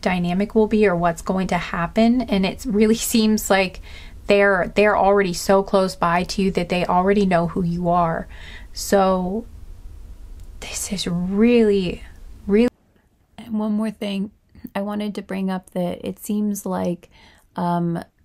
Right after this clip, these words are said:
whoever they are, they, they know you online or they've seen you online, um, because they mentioned something about staring at a screen. So they probably do f-,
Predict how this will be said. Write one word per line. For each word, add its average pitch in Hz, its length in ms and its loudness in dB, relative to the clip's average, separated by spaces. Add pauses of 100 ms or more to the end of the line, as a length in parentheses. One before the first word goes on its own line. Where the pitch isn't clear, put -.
(100)
whoever 180 600 -2
they 175 300 -4
are, 180 540 -2 (140)
they, 165 540 -2 (580)
they 180 440 -2 (260)
know 175 320 -2
you 202 200 -4
online 180 720 -4 (380)
or 180 120 -4
they've 175 240 -2
seen 180 320 -4
you 185 140 -2
online, 180 720 -4 (480)
um, 180 240 -2
because 175 320 -6
they 190 100 -4
mentioned 202 400 -4
something 175 260 -4
about 170 300 -6
staring 175 400 -4
at 165 100 -4
a 160 60 -6
screen. 208 420 -6
So 202 200 -8
they 170 180 -2
probably 190 560 -6
do 175 220 -4
f-, - 160 -10